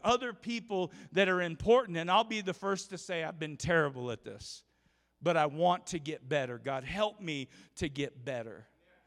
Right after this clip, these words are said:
Help me to get better because I've been too busy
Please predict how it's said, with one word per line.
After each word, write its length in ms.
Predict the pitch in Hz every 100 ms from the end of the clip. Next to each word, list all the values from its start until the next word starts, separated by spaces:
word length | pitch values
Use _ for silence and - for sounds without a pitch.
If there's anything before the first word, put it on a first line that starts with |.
| _
Help 260 | - 254 254
me 140 | 240
to 100 | 202
get 300 | 165 185 143
better 260 | 147 151 139
because 360 | 147 - 180 -
I've 320 | 196 262 254
been 220 | 214 202 175
too 280 | - 233
busy 600 | 214 208 208 151 147 131